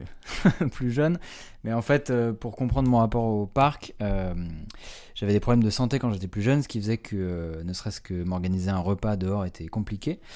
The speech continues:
ce qui fait que, euh, en fait, pendant très longtemps, j'ai un peu fantasmé les parcs en mode, c'est le Graal, c'est l'endroit où j'ai envie d'aller, euh, ça a l'air, euh, d'être un royaume enchanté, euh, fait de merveilles.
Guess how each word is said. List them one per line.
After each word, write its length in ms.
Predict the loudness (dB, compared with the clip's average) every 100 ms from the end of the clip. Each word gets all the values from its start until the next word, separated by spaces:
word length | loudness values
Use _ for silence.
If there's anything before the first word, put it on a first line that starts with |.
| -18 -18 -20
ce 80 | -8
qui 100 | -4
fait 200 | -2 -2
que, 160 | 0
euh, 540 | 2 4 2 0 0 -2
en 80 |
fait, 200 | -4 -4
pendant 220 | 0 0 0
très 200 | 2 2
longtemps, 480 | 2 2 -2 -4 -12 _ -12
j'ai 460 | -6 -2 0 -2 -6
un 80 | -8
peu 120 | -4
fantasmé 540 | -4 -2 -2 -2 -2 0
les 100 | 0
parcs 400 | 0 -4 -4 -16 -6
en 80 |
mode, 320 | -2 0 0 -4
c'est 160 | -4
le 80 | -6
Graal, 400 | -2 0 0 -2
c'est 220 | -6 -8
l'endroit 360 | -6 -6 -4 -4
où 60 |
j'ai 100 | -4
envie 160 | -6 -6
d'aller, 400 | -4 -4 -4 -6
euh, 80 | -8 -14 -20 -20 -20
ça 180 | -10 -6
a 60 |
l'air, 240 | -4 -4 -6
euh, 320 | -8 -10 -10
d'être 300 | -10 -10 -8
un 20 |
royaume 300 | -4 0 0
enchanté, 540 | 0 -2 -4 -2 -4 -4
euh, 100 | -10
fait 200 | -10 -6
de 100 | 0
merveilles. 500 | 0 2 0 0